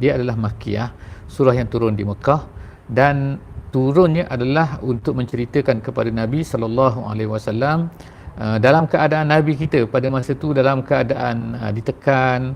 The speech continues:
keadaan diseksa, keadaan susah kan, uh, untuk mengajak kepada Islam, menghadapi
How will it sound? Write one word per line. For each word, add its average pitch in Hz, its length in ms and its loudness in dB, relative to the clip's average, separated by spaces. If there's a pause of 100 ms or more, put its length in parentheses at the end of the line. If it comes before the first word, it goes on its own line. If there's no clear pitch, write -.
keadaan 110 320 -4
diseksa, 127 720 0
keadaan 113 400 -6
susah 120 640 0
kan, 110 240 -6 (400)
uh, - 160 -6
untuk 117 240 -2
mengajak 127 320 2
kepada 120 320 -4
Islam, 131 480 2
menghadapi 117 560 -2